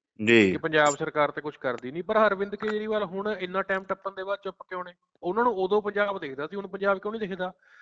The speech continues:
Speaker 2: ਹੁਣ ਤੇ ਪੰਜਾਬ ਮੁੱਖ ਮੰਤਰੀ ਸਾਹਿਬ ਨੂੰ ਵੀ ਨਹੀਂ ਦਿਖ ਰਿਹਾ ਪੰਜਾਬ ਦੇ ਨੂੰ, ਤੇ ਜਿਹੜੇ ਸ਼ਰਾਬ ਮੰਤਰੀ ਨੇ, ਅਹ, ਹਰਪਾਲ ਸਿੰਘ ਚੀਮਾ, ਉਹਨਾਂ ਨੂੰ ਵੀ ਨਹੀਂ ਦਿਖ ਰਿਹਾ, ਕਿਉਂਕਿ ਉਹਨਾਂ ਦਾ ਤਾਂ ਆਪਦਾ ਹਲਕਾ ਦੜਬਾ ਜਿੱਥੇ ਇਹ ਮੌਤਾਂ ਹੋਈਆਂ ਨੇ। ਇਹ ਸਿਰਫ ਇਹ ਹੈ, ਇਹ ਤੋਂ ਸਾਫ਼ ਪਤਾ ਲੱਗਦਾ ਕਿ ਇਹ ਬੰਦੇ ਸੁਹਿਰਦ ਨਹੀਂ ਹੈਗੇ,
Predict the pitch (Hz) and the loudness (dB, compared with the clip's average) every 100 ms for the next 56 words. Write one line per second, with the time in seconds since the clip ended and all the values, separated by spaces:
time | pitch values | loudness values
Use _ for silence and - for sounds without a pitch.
0 | _ 180 202 240 233 226 208 208 202 214 | _ -4 0 0 0 0 2 2 0 -2
1 | 208 165 - 165 160 185 190 190 214 220 | -2 -6 -10 -10 -8 -6 0 0 0 -4
2 | 202 175 170 175 180 175 170 160 165 _ | -2 -2 -2 -6 -6 -6 -6 -8 -20 _
3 | _ _ - 208 220 214 226 226 214 185 | _ _ 2 4 6 4 4 4 4 2
4 | 170 165 170 185 185 202 196 190 185 170 | 2 2 2 -4 -8 -8 -6 -4 -4 -4
5 | 151 160 160 160 196 190 185 175 135 160 | -6 -2 0 0 -4 -12 -10 -8 -6 -4
6 | 175 185 175 165 160 156 _ - 175 202 | -4 -4 -6 -6 -10 -12 _ -8 0 4
7 | 226 226 226 202 226 220 220 220 214 214 | 6 6 6 6 4 2 2 -2 -4 -4
8 | 226 214 _ _ - 185 196 185 196 185 | -4 -6 _ _ -8 -6 -4 -4 -2 -4
9 | 190 185 190 185 185 190 _ _ _ _ | -2 -4 -2 -8 -8 -14 _ _ _ _
10 | - 185 202 208 196 180 165 156 170 196 | -6 -4 0 -2 0 -2 0 0 0 -4
11 | 214 165 160 165 165 147 135 170 214 208 | 0 0 2 -2 -2 -2 -2 -6 -4 -2
12 | 180 190 185 165 147 131 135 147 151 170 | -4 -4 -8 -6 -6 -8 -14 -14 -10 -8